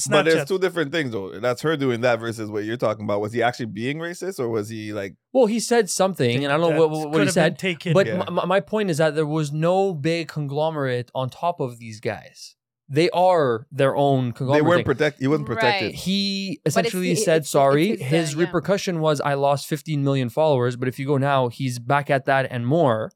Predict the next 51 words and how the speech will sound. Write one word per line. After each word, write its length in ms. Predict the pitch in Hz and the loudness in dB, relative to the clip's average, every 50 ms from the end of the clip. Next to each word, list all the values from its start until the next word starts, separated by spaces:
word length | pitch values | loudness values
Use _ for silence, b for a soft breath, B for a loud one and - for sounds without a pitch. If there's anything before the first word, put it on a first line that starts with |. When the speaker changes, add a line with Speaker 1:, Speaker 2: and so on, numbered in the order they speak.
| - | -8
Speaker 4:
Right. 340 | 107 110 110 123 123 117 117 113 113 110 101 104 | -4 -2 0 0 2 0 0 -2 -4 -6 -8 -10
Speaker 1:
Ah. 120 | - - - | -14 -10 -2
Speaker 3:
But 140 | - 175 175 | 0 2 2
if 60 | - | 2
he 80 | 214 226 | 0 0
was 120 | 226 202 | 0 0
under 220 | 208 196 165 143 131 | 2 2 2 2 2
Fox, 680 | - - 220 180 135 131 139 - - - - - - _ _ _ _ _ _ _ _ - - - _ _ _ _ _ _ _ - 170 165 | 2 4 4 4 4 2 0 -4 -8 -10 -10 -12 -16 _ _ _ _ _ _ _ _ -20 -20 -20 _ _ _ _ _ _ _ -20 -8 -2
Speaker 4:
Gone. 220 | 185 233 262 226 214 175 | 0 2 2 2 0 -4
Speaker 3:
out. 60 | 156 156 151 - _ _ _ _ _ _ | -8 -14 -18 -20 _ _ _ _ _ _
Speaker 1:
Yeah. 160 | - 135 135 135 | 0 2 2 4
Speaker 3:
And 120 | 139 143 | 4 4
you're 100 | 135 127 | 2 2
done. 400 | 123 117 117 143 139 123 104 - - - | 0 0 2 2 2 2 0 -4 -8 -4
Speaker 1:
Yeah, 160 | 131 135 123 | -2 0 2
Speaker 2:
No, 80 | 320 370 | 2 2
Speaker 1:
yeah. 40 | 370 | 2
Speaker 2:
no, 120 | 381 330 | 2 2
I 100 | 202 165 | 0 0
get 220 | 170 160 226 196 151 | 0 0 0 0 0
that. 160 | 170 175 143 | 0 0 2
Speaker 1:
That's 200 | 127 151 160 - | 2 2 0 0
true. 160 | - - 98 - | -4 -10 -10 -4
Speaker 2:
But 140 | 175 - 120 | 0 2 4
Speaker 3:
Like, 440 | 165 180 175 160 - - - - - _ _ - | 6 6 4 4 0 -4 -10 -20 -20 _ _ -4
Speaker 2:
and 120 | - 147 135 | -2 2 2
Speaker 3:
um, 520 | 135 131 127 123 123 120 120 120 104 87 | 4 4 4 2 2 0 -2 -4 -4 -2
the 140 | 131 131 127 | 0 0 2
hockey, 420 | 143 147 139 - 139 127 123 120 | 2 0 0 0 -2 -2 -2 -2
hockey 480 | 113 117 139 131 - 135 123 120 117 113 | -2 -2 -4 -4 -4 -4 -4 -4 -4 -4
guy 240 | 110 120 117 107 107 | -2 -2 -2 0 0
there, 180 | 107 107 107 107 | 0 -2 -2 -2
what's 140 | 117 - | -4 -6
his 120 | - 110 107 | -8 -8 -8
name? 240 | 110 104 104 101 98 | -8 -8 -8 -10 -12
Um, 540 | 98 98 98 98 98 95 95 90 87 87 - _ _ _ _ _ _ _ _ _ _ _ _ _ _ _ _ _ _ _ _ _ - | -12 -10 -10 -10 -12 -12 -14 -16 -20 -20 -20 _ _ _ _ _ _ _ _ _ _ _ _ _ _ _ _ _ _ _ _ _ 0
Speaker 2:
Ah, 200 | 202 220 226 208 | 2 4 4 4
the 140 | 175 156 160 | 2 0 -2
one 220 | 170 190 196 190 | -2 -2 -2 -2
that, 260 | 175 175 165 - - - | -2 -4 -4 -4 -4 -4
uh, 120 | 160 151 | -4 -4
Toronto 420 | 143 - 165 170 180 180 180 175 | -4 -4 -4 -2 -2 -2 -2 -4
thing 240 | 147 - 151 131 131 | -6 -6 -8 -8 -8
there, 180 | 131 131 127 123 | -8 -8 -6 -2
Speaker 3:
You 180 | 151 143 165 | 2 2 4
Speaker 2:
the 60 | 185 - | 2 2
Speaker 3:
people. 360 | - 175 165 143 131 110 90 - | 2 0 0 2 2 0 0 0
Speaker 2:
Yeah, 160 | 160 156 147 | -4 -6 -6
yeah. 160 | 139 123 113 | -6 -4 0
Speaker 3:
Which, 220 | 127 165 165 - - | 2 2 2 2 0
which, 320 | 175 170 160 - - - | -2 -2 -2 -2 -4 -12